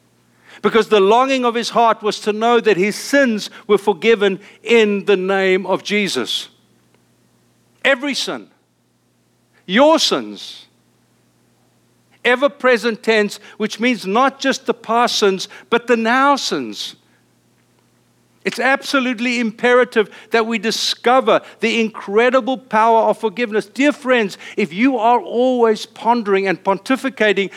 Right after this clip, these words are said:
around your sins, you have not understood the gospel. You've not understood steps one. Your sins are forgiven for the, his name's sake.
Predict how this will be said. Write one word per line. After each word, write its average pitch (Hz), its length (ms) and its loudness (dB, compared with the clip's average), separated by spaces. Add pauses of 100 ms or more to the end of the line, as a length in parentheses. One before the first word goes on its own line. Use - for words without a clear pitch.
(140)
around 208 400 2
your 220 120 -4
sins, 226 360 -4
you 202 140 -4
have 202 180 0
not 208 320 0
understood 208 560 -4
the 202 80 -6
gospel. 185 580 -2 (460)
You've 202 140 -4
not 254 180 2
understood 247 540 -2
steps - 400 -2
one. 233 300 0 (180)
Your 190 180 4
sins 254 480 0
are 220 240 2
forgiven 208 580 -2
for 202 200 -4
the, 190 220 -4 (220)
his 220 360 0
name's 196 400 -2
sake. 160 480 -2